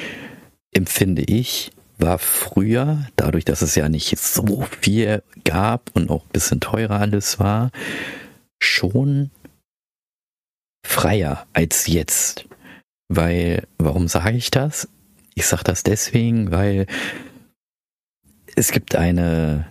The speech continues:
Produkt, jeder von uns kennt das, Klemmbausteine. Und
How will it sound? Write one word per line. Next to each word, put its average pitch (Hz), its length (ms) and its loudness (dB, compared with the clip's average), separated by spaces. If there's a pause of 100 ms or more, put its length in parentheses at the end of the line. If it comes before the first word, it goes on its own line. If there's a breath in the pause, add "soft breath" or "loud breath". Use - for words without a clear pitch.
(840)
Produkt, - 640 -2 (280)
jeder 92 360 2
von 85 180 -2
uns 73 200 -2
kennt - 260 0
das, 151 320 -2
Klemmbausteine. 123 1000 0 (1200)
Und 85 340 2